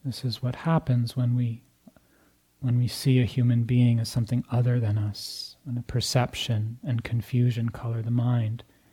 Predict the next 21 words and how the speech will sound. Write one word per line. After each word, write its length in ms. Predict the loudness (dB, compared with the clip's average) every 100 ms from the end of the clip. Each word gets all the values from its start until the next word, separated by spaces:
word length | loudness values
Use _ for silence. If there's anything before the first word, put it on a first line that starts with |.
| _ -2
and 140 | 0
then 160 | 2 2
justify 720 | 0 0 -4 -4 -4 -2 -4 -8 _ -20 _ _
what 200 | -12 -10
can 180 | -4 -2
be 140 | -2
done 340 | 0 2 2 2
based 300 | -2 -4 -4
on 140 | -4
greed. 460 | -2 0 0 -2 -6 _ _ _ _ _ _ _ _ _ _ -6
And 140 | 2 4
we 100 | 4
see 180 | 4 2
it 80 |
again 300 | 2 2 0
and 100 | 0
again 300 | 0 0 0
through 160 | 0 -2
history, 460 | -2 -4 -4 -6 -2
right? 260 | -2 -4 -6 _ _ _ _ -20 -20 -20 -20 -20 -20 -20 -20 _ _ -12 -6 -4 0
<clears throat> 300 | 4 6 4